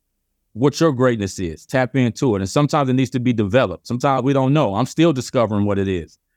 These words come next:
But I know what it's not. It's not, <laughs> it's not what, what all these societal expectations are, right? It doesn't mean, again, it doesn't mean I have to have flashy lights around me for me to be great. I just have to be comfortable with who I am, uh, una-,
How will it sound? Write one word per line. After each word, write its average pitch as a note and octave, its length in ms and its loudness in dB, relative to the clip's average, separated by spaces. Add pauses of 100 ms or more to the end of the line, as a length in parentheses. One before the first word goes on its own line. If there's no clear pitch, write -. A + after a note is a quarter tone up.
(180)
But A2+ 200 2
I A2+ 60 2
know B2+ 180 2
what B2 180 0
it's F2+ 120 -4
not. D#3 380 0 (260)
It's A2 160 -2
not, C3 220 2
<laughs> - 20 0
it's C3+ 400 0
not C3+ 320 0
what, B2+ 320 0
what C3 240 0
all C3 140 2
these B2 180 -4
societal B2 500 0
expectations B2 800 -2
are, G2+ 300 -2 (340)
right? A#2+ 320 0
It A2 160 -2
doesn't B2+ 320 2
mean, C3+ 180 4
again, B2+ 300 2
it A#2 60 -2
doesn't B2 260 0
mean C3+ 160 2
I B2+ 60 0
have C3+ 140 0
to B2 80 -2
have B2+ 180 0
flashy C3+ 460 -2
lights E3 320 0
around A#2+ 300 0
me A#2+ 60 0
for A2+ 140 -4
me A#2+ 140 0
to A2 80 -2
be G#2+ 140 -2
great. D3 420 0 (580)
I B2 100 2
just B2+ 140 0
have C#3 140 2
to A#2+ 200 -2 (220)
be C3 240 0
comfortable B2 760 -2
with A#2 240 0
who D#3+ 200 2
I F#3 140 2
am, D3 420 0
uh, A2+ 160 0 (340)
una-, F3 300 2